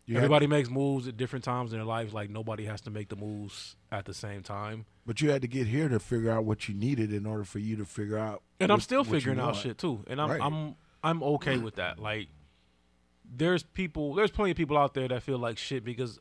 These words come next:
Speaker 2: "Oh, I'm not doing this." I'm, don't feel like shit, bro.
Speaker 1: Right.
Speaker 2: There's plenty of people out here. They may not say it verbally,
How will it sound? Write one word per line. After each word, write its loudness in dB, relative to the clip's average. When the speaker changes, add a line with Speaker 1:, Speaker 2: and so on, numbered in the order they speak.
Speaker 2:
"Oh, -6
I'm -6
not -8
doing -6
this." -8
I'm, -12
don't -2
feel -2
like -2
shit, -8
bro. -6
Speaker 1:
Right. 6
Speaker 2:
There's 8
plenty 0
of -2
people -2
out 2
here. -6
They -2
may -2
not 0
say 0
it -2
verbally, 2